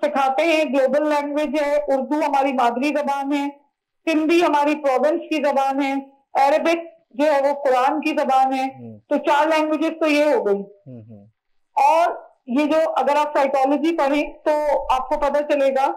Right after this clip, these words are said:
Speaker 1: कि बच्चों की language learn करने की जो एज है,
Speaker 2: हम्म।
Speaker 1: वो पाँच साल पे खत्म हो जाती है।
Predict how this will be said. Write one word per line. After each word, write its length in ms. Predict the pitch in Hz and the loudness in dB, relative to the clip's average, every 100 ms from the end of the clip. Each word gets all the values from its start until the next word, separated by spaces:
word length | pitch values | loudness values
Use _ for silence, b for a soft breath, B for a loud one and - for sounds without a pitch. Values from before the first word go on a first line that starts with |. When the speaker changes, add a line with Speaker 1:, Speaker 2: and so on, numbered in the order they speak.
| - _ _ 202 | -10 _ _ -6
Speaker 1:
कि 80 | |
बच्चों 440 | 196 262 269 330 330 | -2 -2 0 -2 0
की 120 | 339 | 0
language 440 | 294 277 277 320 285 | 2 0 0 -2 0
learn 300 | 269 294 311 | 0 0 -2
करने 280 | 302 285 294 | -2 -2 -2
की 140 | 311 | -2
जो 120 | 302 | 0
एज 360 | 269 269 294 294 | 2 0 0 0
है, 300 | 247 - - | 0 -2 -12
Speaker 2:
हम्म। 280 | - - 240 | -20 -8 -4
Speaker 1:
वो 60 | 285 | -2
पाँच 280 | 294 285 294 | 0 0 -2
साल 320 | - 294 285 | 0 0 2
पे 160 | 320 | -2
खत्म 320 | 320 285 277 262 | -2 -2 -2 0
हो 60 | |
जाती 400 | 220 202 196 196 | 0 -2 -2 -4
है। 200 | 190 190 | -4 -8